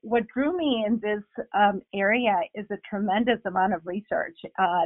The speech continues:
that has been taking place in the last few years. And now we have, um, different forms of therapies that can really make a huge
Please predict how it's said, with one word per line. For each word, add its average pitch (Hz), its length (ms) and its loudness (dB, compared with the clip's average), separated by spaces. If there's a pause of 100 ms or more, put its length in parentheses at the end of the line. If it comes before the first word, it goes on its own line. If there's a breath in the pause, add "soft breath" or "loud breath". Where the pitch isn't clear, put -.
that 185 160 2
has 185 160 -2
been 196 160 -4
taking 190 300 -4
place 190 340 0 (200)
in 196 120 2
the 180 100 6
last 180 360 8
few 175 160 0
years. 185 360 2 (720 loud breath)
And 196 380 4
now 185 240 4
we 202 260 -2
have, 185 300 2 (240)
um, 190 380 -2 (120)
different 226 320 -6
forms 220 300 -4
of 196 160 -14
therapies 202 560 -2 (100)
that 180 280 0
can 202 200 -8
really 220 540 -2
make 190 240 -6
a 170 100 -12 (200)
huge 269 180 8